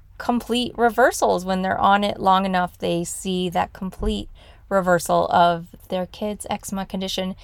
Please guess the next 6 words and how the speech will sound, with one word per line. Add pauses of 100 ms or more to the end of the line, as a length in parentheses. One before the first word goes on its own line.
(420)
And
it
just
makes
me
cry